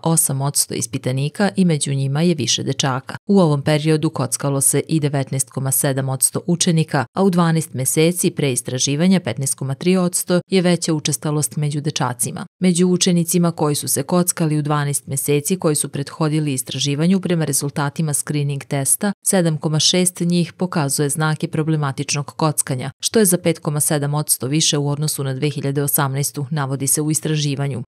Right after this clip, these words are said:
Dve trećine učenika navelo je da se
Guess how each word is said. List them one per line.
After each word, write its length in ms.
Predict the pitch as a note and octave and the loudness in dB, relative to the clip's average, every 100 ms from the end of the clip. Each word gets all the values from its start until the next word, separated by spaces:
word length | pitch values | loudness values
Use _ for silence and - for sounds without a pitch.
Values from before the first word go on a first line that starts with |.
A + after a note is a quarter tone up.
| _ | _
Dve 160 | E3+ E3 | 0 2
trećine 480 | D#3+ D#3 - E3 D#3+ | 2 0 0 0 0
učenika 500 | E3 - F3+ F3 E3+ | 0 0 0 0 0
navelo 460 | D#3+ D3+ D#3 D#3 | 0 0 0 0
je 100 | D3+ | 0
da 140 | C#3+ B2+ | -2 -2
se 200 | - | -2